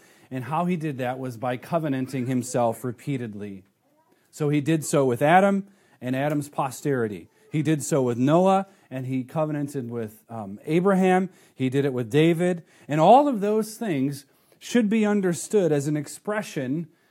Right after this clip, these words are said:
of the, the, um, covenant with Jesus. Now, I don't, I don't wanna get too far ahead of myself here. Covenantal thinking is the framework, framework that we should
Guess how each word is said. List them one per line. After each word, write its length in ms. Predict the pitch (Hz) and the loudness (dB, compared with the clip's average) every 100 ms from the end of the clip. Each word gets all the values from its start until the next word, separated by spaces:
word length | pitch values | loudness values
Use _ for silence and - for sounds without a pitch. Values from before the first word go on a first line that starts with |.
| _ _ | _ _
of 160 | 151 147 | -6 -4
the, 160 | 165 160 | -6 -6
the, 300 | 156 165 156 | -4 -4 -4
um, 300 | 147 147 120 | -4 -4 -4
covenant 420 | 123 196 175 175 | -2 0 2 0
with 140 | 170 147 | 0 -4
Jesus. 600 | 185 190 110 87 - - _ _ _ _ 120 110 101 - _ _ 139 131 - _ _ | -4 -6 -8 -14 -20 -20 _ _ _ _ -20 -20 -20 -20 _ _ -20 _ -20 _ _
Now, 380 | - 139 143 131 | -4 -2 -2 -4
I 60 | 113 | -10
don't, 160 | 123 123 | -10 -8
I 40 | |
don't 80 | 127 | -6
wanna 160 | 127 117 | -4 -4
get 280 | 113 - | -6 -10
too 140 | - 107 | -14 -12
far 200 | 104 98 | -10 -10
ahead 120 | 98 | -10
of 60 | 95 | -10
myself 420 | 92 - 87 - | -12 -12 -14 -12
here. 240 | 90 80 - - _ _ _ _ _ _ _ _ | -16 -16 -20 -20 _ _ _ _ _ _ _ _
Covenantal 560 | - 214 254 254 214 175 | -2 0 0 -2 -4 -6
thinking 580 | - 160 147 104 80 _ _ _ _ _ _ _ | -4 -4 -4 -10 -12 _ _ _ _ _ _ _
is 200 | 165 165 | 0 0
the 100 | 139 | 2
framework, 760 | 147 - 196 208 185 139 135 - | -2 -2 0 2 2 2 -2 -6
framework 540 | - 190 190 135 131 | -2 2 2 2 0
that 120 | 147 135 | -2 2
we 160 | 170 | 2
should 360 | 175 190 156 | 2 -2 -4